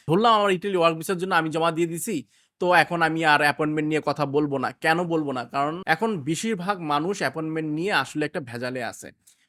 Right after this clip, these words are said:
প্রত্যেকটা মানুষ প্রত্যেকটা গ্রুপ অনুযায়ী এখন ভেজালে আছে, মানে একটা সমস্যায় আছে।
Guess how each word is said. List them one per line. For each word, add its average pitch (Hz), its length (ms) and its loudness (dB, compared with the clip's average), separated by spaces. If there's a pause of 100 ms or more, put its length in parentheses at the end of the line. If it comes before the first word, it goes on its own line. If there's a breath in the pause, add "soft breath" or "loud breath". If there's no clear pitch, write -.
(140)
প্রত্যেকটা 233 500 2
মানুষ 190 440 0
প্রত্যেকটা 226 600 -2
গ্রুপ 180 480 -2
অনুযায়ী 196 640 0 (260)
এখন 147 360 -4
ভেজালে 131 380 -2
আছে, 120 240 -6
মানে 170 200 -2
একটা 185 160 -4
সমস্যায় 165 520 -2
আছে। 120 260 -10